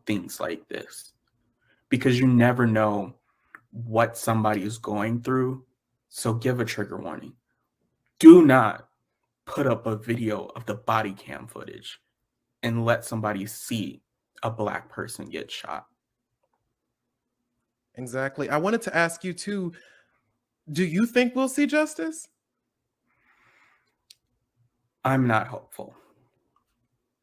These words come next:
Speaker 1: Just to be frank, I am not hopeful. I think that we had one luck. We had luck one time, and we see how that went and how we got right back to it.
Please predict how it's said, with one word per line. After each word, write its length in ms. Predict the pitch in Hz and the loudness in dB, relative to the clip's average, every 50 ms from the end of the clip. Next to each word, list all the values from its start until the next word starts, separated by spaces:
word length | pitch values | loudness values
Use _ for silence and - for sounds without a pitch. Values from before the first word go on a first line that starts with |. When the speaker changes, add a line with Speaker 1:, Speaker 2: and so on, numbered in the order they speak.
| _ _ _ _ _ _ _ _ _ _ | _ _ _ _ _ _ _ _ _ _
Speaker 1:
Just 260 | - 139 127 117 - - _ _ _ - | -8 -6 -6 -6 -8 -14 _ _ _ -10
to 120 | - 131 | -8 -8
be 180 | 117 117 110 113 | -4 -4 -4 -4
frank, 420 | 113 - - - - - - - _ | -4 -10 -14 -14 -14 -18 -20 -10 _
I 180 | 120 117 117 117 | -4 -2 -2 -2
am 360 | 120 117 117 113 110 - - _ | -4 -4 -4 -6 -8 -10 -12 _
not 420 | 120 117 117 113 110 110 107 101 - | -4 -2 -2 0 0 0 -2 -4 -6
hopeful. 500 | - - - 101 104 - - - - 95 | -12 -8 -6 -6 -6 -6 -10 -10 -8 -8
I 160 | 95 92 - | -8 -8 -10
think 320 | 120 - 110 101 92 - - | -10 -12 -12 -12 -12 -12 -8
that 400 | - 95 80 - - - - - - - _ _ _ _ _ _ _ _ _ - - - _ _ _ _ _ _ _ _ _ _ _ _ | -6 -6 -6 -8 -10 -14 -18 -18 -20 -20 _ _ _ _ _ _ _ _ _ -20 -20 -20 _ _ _ _ _ _ _ _ _ _ _ _
we 180 | - 143 165 196 | 6 8 8 10
had 220 | 190 165 156 143 | 10 8 6 6
one 320 | 139 143 143 139 135 131 123 | 6 4 4 4 4 2 2
luck. 360 | 120 104 - - - - - - _ _ _ _ _ _ _ _ _ | 2 0 0 -4 -12 -20 -20 -20 _ _ _ _ _ _ _ _ _
We 120 | 123 123 | -8 -6
had 240 | 131 131 131 127 127 | -2 -2 -2 -2 0
luck 260 | 131 135 131 131 - | 0 0 0 0 0
one 240 | 127 123 123 123 120 | -4 -2 -2 -2 -4
time, 520 | 123 127 110 104 98 98 95 92 104 104 _ _ _ _ | -6 -6 -8 -6 -6 -8 -10 -12 -14 -16 _ _ _ _
and 380 | 110 107 107 107 95 98 98 - | -8 -6 -6 -6 -8 -10 -12 -12
we 220 | - 117 117 113 113 | -10 -8 -6 -6 -6
see 280 | 113 - - 117 117 | -8 -6 -4 -4 -4
how 200 | 113 117 110 110 | -2 -2 -2 -2
that 260 | 104 87 90 - - | -2 -2 -6 -6 -6
went 260 | - 78 - - - - _ _ - | -8 -12 -12 -12 -16 -20 _ _ -18
and 240 | - 90 85 82 - - | -18 -16 -16 -18 -18 -12
how 200 | - 110 101 - | -10 -10 -10 -8
we 220 | 82 87 95 90 _ _ _ _ _ _ - | -10 -12 -14 -14 _ _ _ _ _ _ -2
got 300 | 110 101 69 67 - - | 0 0 0 -2 -2 -4
right 240 | 98 87 71 - | -4 -4 -4 -6
back 260 | - 95 85 73 - - | -6 -6 -6 -6 -12 -16
to 200 | - - - 87 | -16 -14 -12 -12
it. 160 | 76 - - | -12 -14 -18